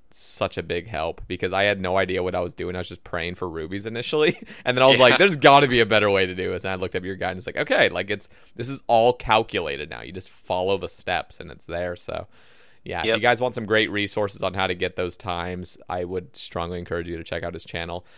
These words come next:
Speaker 1: I gotta say, your Zulrah, that first, um, time you beat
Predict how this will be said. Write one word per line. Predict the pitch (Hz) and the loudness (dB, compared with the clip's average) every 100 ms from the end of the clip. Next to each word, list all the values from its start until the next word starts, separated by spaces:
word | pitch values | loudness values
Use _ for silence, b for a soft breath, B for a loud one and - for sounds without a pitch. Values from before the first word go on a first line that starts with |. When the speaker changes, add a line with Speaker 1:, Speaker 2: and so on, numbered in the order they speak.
| b b | b b
Speaker 1:
I | 120 | 0
gotta | 139 214 | 2 0
say, | - 127 113 107 92 b b b | -4 2 4 4 0 b b b
your | - 117 - | -2 0 0
Zulrah, | 104 123 123 143 160 | 0 4 4 2 0
that | 117 127 131 - | 2 2 2 -2
first, | 131 131 - - - - - - | 0 0 0 -10 -20 -20 -6 2
um, | 113 107 104 98 95 98 - - - - | 4 4 0 -4 -10 -12 -20 -20 -20 -10
time | 117 110 113 | -4 -4 -4
you | |
beat | 104 107 104 | -6 -8 -8